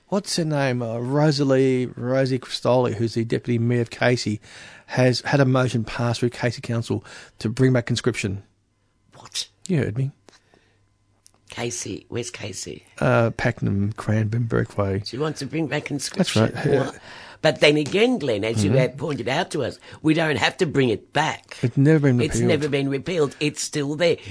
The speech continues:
Speaker 2: Remember that, listener. Keep that in mind all the time. They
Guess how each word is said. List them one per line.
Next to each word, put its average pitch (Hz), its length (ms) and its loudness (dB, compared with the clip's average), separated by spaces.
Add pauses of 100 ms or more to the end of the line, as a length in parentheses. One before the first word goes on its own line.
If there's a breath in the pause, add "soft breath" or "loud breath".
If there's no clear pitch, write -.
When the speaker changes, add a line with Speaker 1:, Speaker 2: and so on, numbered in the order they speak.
(140)
Speaker 2:
Remember 226 440 4
that, 156 240 -2
listener. 117 300 -6
Keep - 260 -10
that 180 120 -2
in 170 140 -2
mind 143 220 0
all 160 160 0
the 170 100 -2
time. 139 380 -2 (340 loud breath)
They 127 200 -2